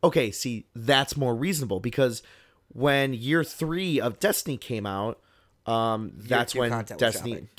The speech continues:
Speaker 1: well, y-, well, PlayStation had their exclusive content.
Speaker 2: Right.
Speaker 1: It's like, okay, they had, they had, I think, um,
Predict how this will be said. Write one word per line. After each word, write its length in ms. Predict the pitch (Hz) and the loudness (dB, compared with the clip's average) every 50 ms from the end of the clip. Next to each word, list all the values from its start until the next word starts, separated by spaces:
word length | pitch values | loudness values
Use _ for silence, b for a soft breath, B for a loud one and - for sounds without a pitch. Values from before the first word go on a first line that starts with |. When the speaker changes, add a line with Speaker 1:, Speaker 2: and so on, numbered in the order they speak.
| - | -10
Speaker 1:
well, 400 | - 151 151 170 175 175 165 - - | -4 0 4 6 6 6 4 2 0
y-, 200 | - 120 127 156 135 | -4 -12 -12 -12 -10
well, 240 | 151 143 143 156 139 | -6 -2 0 0 0
PlayStation 520 | - - 175 185 180 - 160 127 - 113 | 0 0 0 2 2 0 -2 -4 -4 -4
had 160 | 101 113 113 | -6 -4 -2
their 100 | 104 113 110 | -2 -2 -2
exclusive 380 | 107 - - - 175 - 139 | -2 -4 -6 -6 -6 -6 -6
content. 340 | - - 87 90 - - - | -6 -8 -10 -10 -10 -10 -12
Speaker 2:
Right. 80 | - 104 | -12 -10
Speaker 1:
It's 100 | - - | -6 -6
like, 140 | 110 104 - | -6 -4 -4
okay, 320 | 110 - 117 113 123 123 B B B B B B | -2 -2 0 0 0 0 B B B B B B
they 100 | - 117 117 | -2 0 2
had, 460 | 123 117 113 117 113 113 113 113 - - - | 2 4 4 4 4 4 2 0 -2 -4 -6
they 140 | - - 107 | -8 -6 -4
had, 380 | 107 117 113 110 110 110 110 - - | -2 0 2 2 2 2 0 -2 -4
I 60 | 107 110 | -6 -6
think, 340 | - - 120 117 113 110 | -6 -4 -6 -4 -4 -4
um, 540 | 113 113 110 110 107 104 101 98 98 95 - | -2 0 2 2 2 2 0 -2 -6 -8 -12